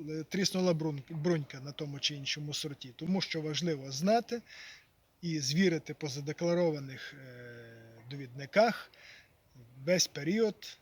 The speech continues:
визрівання, е, до формування грона і визрівання вже готового винограду. Тим самим ви зорієнтуєтесь, може вам підсунули не той сорт, може вам щось інакше, якісь причини. А так ви маєте фіксацію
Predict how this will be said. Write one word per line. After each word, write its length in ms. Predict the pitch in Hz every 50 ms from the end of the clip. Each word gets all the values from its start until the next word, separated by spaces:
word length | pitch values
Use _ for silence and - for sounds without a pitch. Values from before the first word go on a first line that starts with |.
| _ _ _ _ - 135 135
визрівання, 680 | 165 156 131 156 160 156 165 196 208 202 196 190 185
е, 80 | 175 151 139 135 139 135 131 127 123 123 123 120 120 120 123
до 280 | 135 139 151 151 160 147 143 135
формування 640 | - - 165 160 151 151 156 170 170 156 143 135
грона 360 | 123 - 160 202 214 208 196 185
і 80 | 165
визрівання 560 | 147 143 131 120 135 143 151 175 180 175 160
вже 160 | 151 135 131 127
готового 440 | 123 139 - - 175 170 160 156
винограду. 540 | 147 160 170 170 156 139 143 127 120 117 117 120 - - - - - - - - - -
Тим 180 | - 294 262
самим 340 | - - 196 196 208 214 202
ви 80 | 185 170
зорієнтуєтесь, 800 | 147 165 165 160 160 165 165 214 214 208 175 - 180 - -
може 300 | 165 175 185 175 147 156
вам 160 | 160 156 156
підсунули 540 | 135 - 160 151 - - 175 160 156 151 147
не 140 | 143 147 147
той 200 | 143 - 165 156
сорт, 320 | - - 190 190 180 165 156 156 165
може 220 | 160 156 139 151
вам 140 | 156 151 147
щось 260 | - - 165 156 -
інакше, 400 | 170 165 180 208 196 - - 190
якісь 160 | - 220 220
причини. 520 | - - 190 180 165 - - 180 165 160 165 160
А 100 | 160 -
так 120 | - 190 - -
ви 80 | 185
маєте 360 | 190 190 190 190 180 - 196
фіксацію 640 | 165 - 196 - - - 226 226 214 - - - 165